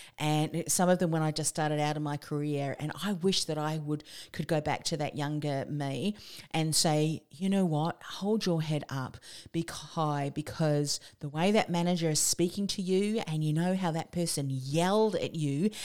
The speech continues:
and got a couple of inches away from your face and swore at you because you dared ask a question that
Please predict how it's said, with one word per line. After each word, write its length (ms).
and 180
got 280
a 120
couple 300
of 240
inches 560
away 360
from 260
your 180
face 520
and 200
swore 840
at 180
you 540
because 400
you 120
dared 520
ask 440
a 40
question 720
that 320